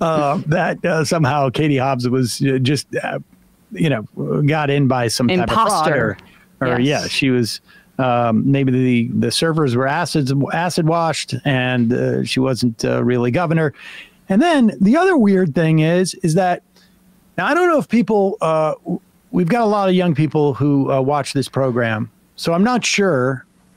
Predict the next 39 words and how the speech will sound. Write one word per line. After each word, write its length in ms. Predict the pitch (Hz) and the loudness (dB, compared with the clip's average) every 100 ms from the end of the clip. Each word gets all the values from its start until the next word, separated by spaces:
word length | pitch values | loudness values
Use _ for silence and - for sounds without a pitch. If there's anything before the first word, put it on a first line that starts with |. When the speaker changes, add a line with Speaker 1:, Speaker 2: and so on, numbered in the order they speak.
| _ 160 | _ -4
Speaker 1:
uh, 240 | 147 143 | -2 -2
how 180 | 127 202 | -2 2
many 240 | 220 202 | 2 2
people 720 | 165 - 196 165 127 131 135 _ - | 2 0 0 2 0 0 -4 _ -2
were, 540 | 143 160 160 156 147 | 0 2 2 0 0
uh, 260 | 160 143 143 | -2 0 0
who 80 | 120 | 0
watch 300 | 151 170 190 | 0 0 0
this 100 | 151 | -2
program 380 | - 147 143 147 | 0 0 2 2
were 100 | 175 | 2
alive 640 | 180 196 214 156 113 117 - | 2 2 0 0 -2 -4 -2
in 100 | 151 | -2
twenty 320 | - 190 180 | 0 0 0
twenty-two, 600 | - 170 139 170 147 - _ _ - | 0 0 0 0 0 -2 _ _ -2
because 240 | 190 190 | 0 2
that 100 | 208 | 2
was 220 | 196 - | 2 0
<laughs> 0 | |
so 440 | - - 262 277 285 | -2 0 2 4 4
long 440 | 240 208 262 220 | 2 2 2 2
ago. 480 | 135 123 98 98 143 - - - _ | 2 0 -2 -4 -8 -16 -20 -20 _
Um, 540 | 170 165 165 165 165 127 | -2 0 0 0 0 0
but 300 | 233 262 - _ _ _ _ _ _ _ _ _ _ _ _ _ | 0 0 -2 _ _ _ _ _ _ _ _ _ _ _ _ _
back 260 | 233 262 277 | -2 -2 0
in 140 | 285 | 0
twenty 400 | 233 - 226 294 | 0 0 2 2
twenty-two, 880 | 262 - 240 240 - - 202 117 - - _ _ _ _ _ - _ _ _ - | 2 0 2 2 0 0 2 0 -4 -18 _ _ _ _ _ -20 _ _ _ -6
I 120 | 127 | -2
know 280 | 147 156 165 | 0 0 0
I 160 | 165 175 | -2 -2
sound 280 | - 151 | 0 0
like 120 | 156 160 | 0 0
an 60 | |
old 160 | 160 160 | 0 2
man 360 | 165 165 131 | 2 2 0
talking 320 | 127 127 117 113 | 0 -2 -2 -2
about 320 | 107 101 - | -2 -4 -6
this, 400 | - - - | -10 -10 -12